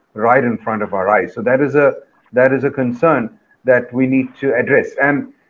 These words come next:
um, so it's, it's, it's twofold. One is the cost of the hardware, and the other is the,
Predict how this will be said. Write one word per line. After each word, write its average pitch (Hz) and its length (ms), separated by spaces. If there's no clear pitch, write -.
um, 127 560
so 170 180
it's, - 260
it's, 156 240
it's 156 200
twofold. 101 480
One 120 220
is 120 120
the 107 120
cost 107 340
of 101 80
the 101 80
hardware, 95 380
and 143 140
the 117 80
other 101 240
is 95 140
the, 147 260